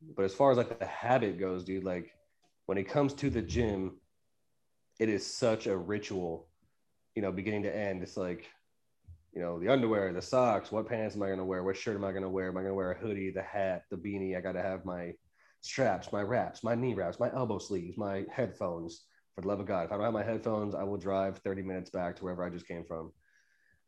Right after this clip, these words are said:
And what I was gonna mention was, like, the feel-good clothes, I think, are different for everybody. But for some reason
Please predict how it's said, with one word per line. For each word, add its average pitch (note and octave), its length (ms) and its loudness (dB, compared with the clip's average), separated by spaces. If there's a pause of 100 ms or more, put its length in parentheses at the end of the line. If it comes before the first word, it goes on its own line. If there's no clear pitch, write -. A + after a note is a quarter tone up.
(160)
And F2 480 0 (540)
what A2+ 140 0
I G2+ 80 4
was G2 360 -2 (560)
gonna G2+ 140 -2
mention G#2 340 -2
was, F#2+ 160 0
like, F#2 180 0
the F2+ 80 -4
feel-good G#2 680 2
clothes, F#2+ 720 -2 (1300)
I - 60 -8
think, C#3 160 6
are G2 140 6
different A#2+ 340 2
for - 100 -4
everybody. F#2 640 0 (240)
But G#2 160 0
for G2+ 100 0
some A#2+ 300 2
reason G2 480 0